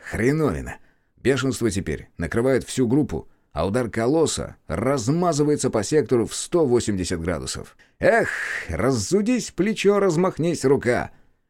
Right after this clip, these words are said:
Сам себе удовлетворенно киваю, аккуратно снимаю с себя тяжелого ирбиса,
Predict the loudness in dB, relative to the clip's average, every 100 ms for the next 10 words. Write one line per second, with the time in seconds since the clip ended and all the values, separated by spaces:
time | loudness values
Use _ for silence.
0 | _ -2 0 0 -2 -4 -2 -2 -2 -2
1 | -2 -2 -4 -8 -8 -6 -2 0 0 -2
2 | -2 -2 -2 -6 -4 -2 -2 -4 -6 -6
3 | -4 -4 -2 -2 -4 -2 0 2 2 0
4 | -2